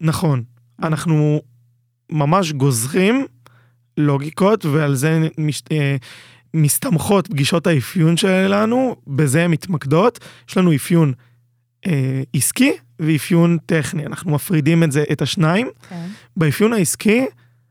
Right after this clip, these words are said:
Speaker 1: הלקוח הוא המוביל. אנחנו שם כדי לשמוע את הלקוח, כדי לשמוע איך הוא מחשב, מה הוא עושה,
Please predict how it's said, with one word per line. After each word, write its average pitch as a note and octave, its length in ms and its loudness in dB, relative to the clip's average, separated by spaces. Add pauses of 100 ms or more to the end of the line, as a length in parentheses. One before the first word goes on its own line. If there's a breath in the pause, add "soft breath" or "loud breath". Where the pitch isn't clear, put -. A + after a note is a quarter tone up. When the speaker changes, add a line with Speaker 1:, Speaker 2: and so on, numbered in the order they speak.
(440)
Speaker 1:
הלקוח C#3+ 1160 0
הוא E3 140 2
המוביל. D3 400 2 (380)
אנחנו D3 580 -2 (340 soft breath)
שם G#3+ 320 0
כדי E3 180 0
לשמוע F3 340 2
את - 60 -2
הלקוח, E3+ 540 -4
כדי C#3+ 160 -2
לשמוע E3+ 320 0 (540 loud breath)
איך F3 160 0
הוא F#3+ 140 0
מחשב, D#3 560 0 (160)
מה D3 220 2
הוא E3 200 2
עושה, C#3+ 360 0